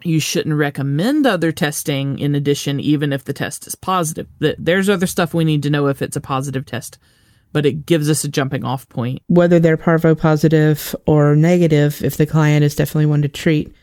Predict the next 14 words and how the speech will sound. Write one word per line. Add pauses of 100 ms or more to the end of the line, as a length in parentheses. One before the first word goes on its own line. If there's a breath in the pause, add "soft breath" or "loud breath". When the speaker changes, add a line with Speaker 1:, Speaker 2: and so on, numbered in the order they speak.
(420)
Speaker 2:
the
next
step
would (260)
be (380)
doing
a
full
chemistry
C
B
C
with
electrolytes,